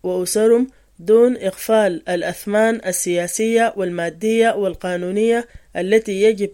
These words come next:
أن تدفع في سبيل ذلك، كما دعت خارطة الطريق أيضًا إلى ضرورة إنهاء كل الشقاق بين مكونات الحرية والتغيير كافة لتوسيع قاعدة الانتقال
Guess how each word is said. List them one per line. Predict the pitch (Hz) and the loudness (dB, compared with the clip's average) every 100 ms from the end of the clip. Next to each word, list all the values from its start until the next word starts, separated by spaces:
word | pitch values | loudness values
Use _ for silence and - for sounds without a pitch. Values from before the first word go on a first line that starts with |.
| _ - | _ -10
أن | 175 170 | -10 -4
تدفع | 220 220 - 226 | -4 -4 -4 -4
في | 220 185 | -2 -4
سبيل | 175 180 180 226 208 | -4 -6 -2 -2 -2
ذلك، | 175 208 220 233 233 _ _ _ | -2 -2 0 0 -2 _ _ _
كما | 226 233 190 | -2 0 -2
دعت | 180 214 202 196 | 0 -2 -2 -6
خارطة | 220 214 202 175 - 175 | -4 -4 -4 -10 -10 -14
الطريق | - 180 202 202 - | -10 -6 -4 -4 -2
أيضًا | 208 208 233 | -2 0 -2
إلى | 254 214 190 175 | -2 -4 -4 -4
ضرورة | 185 190 226 202 - | -2 0 2 0 -4
إنهاء | 180 175 208 226 - _ | -10 -4 -2 -2 -8 _
كل | - 240 196 | -2 0 0
الشقاق | - 185 - 233 226 | -4 -6 -4 -4 -4
بين | 202 190 175 | -4 -4 -6
مكونات | 175 180 180 185 214 214 | -6 -6 -4 -2 -2 -4
الحرية | 180 190 185 214 | -6 -8 -4 -2
والتغيير | 190 175 180 175 190 233 262 - _ _ - | -2 -4 -6 -4 2 2 0 -6 _ _ -2
كافة | 226 226 - 240 202 | 0 0 -2 -2 -2
لتوسيع | 185 180 180 - 226 240 - | -6 -6 -6 -2 0 0 -2
قاعدة | 233 214 196 180 180 | -2 -2 -2 -4 -6
الانتقال | 180 175 - 185 196 214 240 | -8 -10 -8 -4 0 0 0